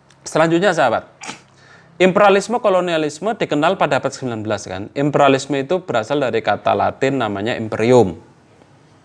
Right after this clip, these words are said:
Nah, mengomandani kekuasaan tertinggi, ya. Imperialisme berasal dari kata imperium. Jadi berusaha untuk apa, mengkebiri lah.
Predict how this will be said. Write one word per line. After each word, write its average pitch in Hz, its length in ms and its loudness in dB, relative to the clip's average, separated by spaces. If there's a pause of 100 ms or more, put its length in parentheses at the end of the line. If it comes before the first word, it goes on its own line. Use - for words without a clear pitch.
(220)
Nah, - 400 -2 (240)
mengomandani 120 880 4
kekuasaan 120 560 0
tertinggi, 113 640 0
ya. - 80 -12
Imperialisme 135 640 0
berasal 143 320 0
dari 120 160 0
kata 120 240 -2
imperium. 117 240 -4
Jadi 123 320 2 (480)
berusaha 156 480 8
untuk 170 480 2 (480)
apa, - 320 -2
mengkebiri 175 640 2
lah. 101 240 0